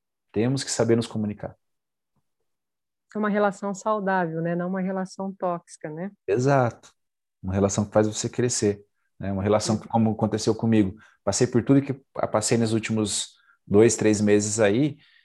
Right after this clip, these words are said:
Speaker 1: e, ah, por que que você conseguiu reagir também? Porque em casa eu tinha um suporte, eu tinha alguém que estava entregando uma linguagem de amor que eu me sentia amado, mesmo com tudo dando errado.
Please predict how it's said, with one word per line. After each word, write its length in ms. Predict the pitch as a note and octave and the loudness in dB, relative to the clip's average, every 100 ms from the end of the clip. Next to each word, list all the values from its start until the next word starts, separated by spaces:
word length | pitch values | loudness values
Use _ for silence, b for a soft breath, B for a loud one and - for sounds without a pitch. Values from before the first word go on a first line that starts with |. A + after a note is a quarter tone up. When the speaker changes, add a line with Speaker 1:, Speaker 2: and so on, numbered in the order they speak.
| b _ - | b _ -6
Speaker 1:
e, 300 | G2+ G2+ G2 | -2 -2 0
ah, 180 | C#3 D#3 | 2 4
por 140 | - | 2
que 120 | A#2+ C#3+ | -4 -4
que 120 | C#3+ | -4
você 200 | C3+ C3+ | -2 -2
conseguiu 380 | C3 B2 A#2+ A#2+ | -2 -2 0 2
reagir 280 | A#2 A2 | 4 2
também? 280 | G#2+ A2 G#2 | 0 -2 -2
Porque 260 | G2 B2 D#3 | -4 -6 -4
em 60 | |
casa 240 | D#3 D3 D#3+ | 2 2 2
eu 40 | |
tinha 120 | D#3+ | 0
um 40 | D#3+ | -4
suporte, 680 | D#3 - B2+ C3 C3 - G2+ | -4 -2 4 4 4 0 -8
eu 60 | |
tinha 180 | - A2+ | -4 -4
alguém 200 | A2 A#2+ | -2 -4
que 80 | - | -6
estava 420 | - A#2+ A#2+ B2+ | 0 0 2 0
entregando 580 | B2 B2+ A#2 A2 B2+ D3 | 0 0 0 2 2 0
uma 120 | C3 | -2
linguagem 340 | A#2+ A2 A2+ | 0 0 0
de 120 | A2 A2 | 0 -2
amor 280 | G#2 A2 | 0 -2
que 100 | A2 | -2
eu 40 | B2 | -6
me 80 | A#2+ | -6
sentia 320 | B2 A#2+ A#2+ | -6 -2 0
amado, 320 | A#2 A#2+ C3 | 2 2 4
mesmo 240 | B2+ C#3 | 2 0
com 100 | D3+ | -2
tudo 240 | D3 D#3+ E3+ | -4 -2 -2
dando 180 | E3+ G3+ | -4 -6
errado. 380 | D#3 D3 C3 | -4 -4 -4